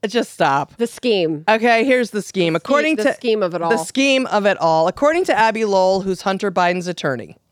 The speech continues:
Speaker 1: basically said and argues that what Hunter Biden did is what a lot of people do, which is to not pay our <laughs> taxes on time, period.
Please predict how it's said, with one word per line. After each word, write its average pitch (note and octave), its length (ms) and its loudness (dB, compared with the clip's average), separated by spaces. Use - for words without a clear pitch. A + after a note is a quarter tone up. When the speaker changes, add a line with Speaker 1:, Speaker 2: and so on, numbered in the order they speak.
Speaker 1:
basically C#4 560 0
said G#3 300 2
and G3 100 -2
argues F#3 440 -2
that D#3 260 0
what F3+ 120 2
Hunter D4 320 0
Biden G#3+ 340 0
did F#3 200 0
is F3 140 -6
what F3+ 100 0
a F3 60 0
lot E3 220 2
of D#3+ 60 -6
people D3+ 260 -6
do, C3+ 200 -10
which F#3 300 -4
is G#3 220 0
to A#3+ 120 2
not F#3+ 300 0
pay A3+ 160 2
our G3 80 2
<laughs> - 20 -4
taxes B3 400 -2
on G3 200 2
time, E3 340 -2
period. F3+ 460 0